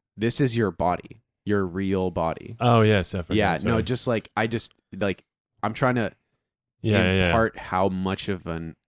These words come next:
Speaker 1: irregularity that is for spirit travelers.
Speaker 2: Okay.
Speaker 1: You have your real
Speaker 2: <clears throat>
Speaker 1: physical human body here. And if
Speaker 2: Yeah.
Speaker 1: you die here,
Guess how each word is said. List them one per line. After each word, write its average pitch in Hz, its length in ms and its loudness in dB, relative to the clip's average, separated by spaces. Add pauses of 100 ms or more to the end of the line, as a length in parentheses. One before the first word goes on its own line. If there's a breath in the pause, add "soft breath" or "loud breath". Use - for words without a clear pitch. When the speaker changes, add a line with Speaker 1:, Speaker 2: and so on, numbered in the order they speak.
(480)
Speaker 1:
irregularity 92 760 0
that 80 180 -4
is 78 180 -6
for 85 180 -8
spirit 80 460 -4
travelers. 110 680 -4 (320)
Speaker 2:
Okay. 101 140 0
Speaker 1:
You 110 80 6
have 110 140 4
your 98 120 0
real 98 220 0
Speaker 2:
<clears throat> - 120 0
Speaker 1:
physical 101 280 2
human 85 320 -6
body 76 240 -6
here. 57 240 -10
And 85 100 -6
if 87 80 0
Speaker 2:
Yeah. 95 60 -2
Speaker 1:
you 110 100 0
die 110 280 2
here, 76 400 -6